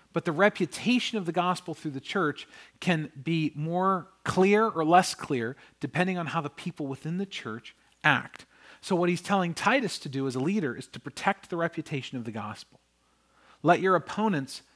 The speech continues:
be put to shame. Let anyone tries to find something against you, let them not find it. And then what he's saying is have nothing to hold against the gospel except the message of the gospel itself.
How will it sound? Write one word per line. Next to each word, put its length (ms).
be 120
put 220
to 60
shame. 460
Let 140
anyone 280
tries 280
to 80
find 320
something 160
against 400
you, 100
let 160
them 140
not 200
find 320
it. 80
And 280
then 60
what 60
he's 100
saying 200
is 120
have 160
nothing 480
to 60
hold 340
against 300
the 80
gospel 420
except 340
the 60
message 320
of 80
the 80
gospel 380
itself. 400